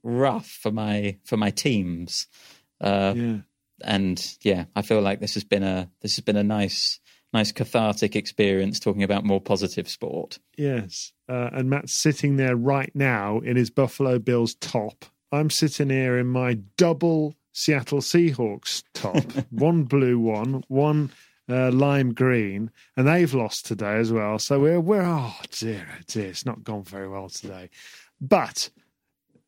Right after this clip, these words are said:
Speaker 2: things are gonna be looking up. We're not gonna be staying down for long. Don't you worry, folks. I've got my,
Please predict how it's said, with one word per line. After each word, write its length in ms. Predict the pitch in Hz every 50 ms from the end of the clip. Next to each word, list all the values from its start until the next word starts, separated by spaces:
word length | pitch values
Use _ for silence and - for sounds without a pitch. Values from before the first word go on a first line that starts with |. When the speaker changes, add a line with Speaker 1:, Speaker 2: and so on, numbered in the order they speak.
| _ -
Speaker 2:
things 280 | - 202 208 214 202 185
are 60 | 175
gonna 180 | 170 202 196
be 120 | 175 175 175
looking 300 | 175 175 170 - 160 143
up. 260 | 123 104 98 _ - -
We're 100 | 143 160
not 160 | 170 190 196
gonna 140 | 196 180 165
be 140 | 147 156 151
staying 400 | - - - - 190 170 160 156
down 220 | 143 156 151 147 127
for 120 | - 143
long. 240 | 135 127 117 113 107
Don't 200 | 143 151 151 147
you 140 | 143 135 123
worry, 220 | 123 117 107 104
folks. 420 | - - 120 113 113 117 - - - - - _ -
I've 160 | 127 123 113 -
got 200 | 190 196 190 190
my, 300 | 185 170 165 165 143